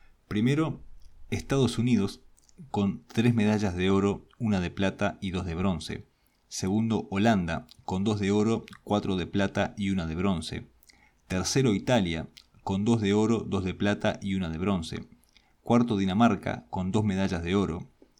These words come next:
Quinto, Australia, con una de oro y una de bronce. Sexto, Rusia, con una de oro.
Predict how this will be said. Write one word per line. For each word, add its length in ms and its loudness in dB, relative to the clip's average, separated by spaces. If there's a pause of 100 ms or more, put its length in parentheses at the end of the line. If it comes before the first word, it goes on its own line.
(160)
Quinto, 560 2
Australia, 800 0 (220)
con 160 0
una 200 2
de 140 2
oro 200 2
y 100 0
una 140 -2
de 80 -4
bronce. 560 0 (520)
Sexto, 640 -2
Rusia, 640 2 (300)
con 160 0
una 200 2
de 120 2
oro. 320 0